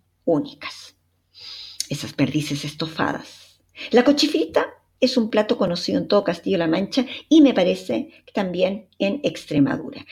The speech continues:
Consiste en un plato de carne de cordero o cabrito, que, carne que está frita de tal manera que queda crujiente por fuera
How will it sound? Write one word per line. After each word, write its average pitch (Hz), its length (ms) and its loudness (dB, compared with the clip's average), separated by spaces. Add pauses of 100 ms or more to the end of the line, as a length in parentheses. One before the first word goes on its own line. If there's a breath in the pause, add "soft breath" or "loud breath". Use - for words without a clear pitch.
(140 loud breath)
Consiste 269 460 2
en 262 80 4
un 175 240 -2
plato 180 680 -6
de 160 260 -4
carne 214 480 -2
de 165 120 -2
cordero 160 520 -4
o 294 120 -2
cabrito, - 500 -6 (600 loud breath)
que, 214 680 6
carne 269 260 6
que 240 80 -2
está - 180 -10
frita 220 680 -6 (280 soft breath)
de 170 100 -2
tal 277 340 -2
manera 349 420 0 (260 soft breath)
que 220 140 -4
queda - 400 0
crujiente 247 680 2
por 285 180 0
fuera 262 500 2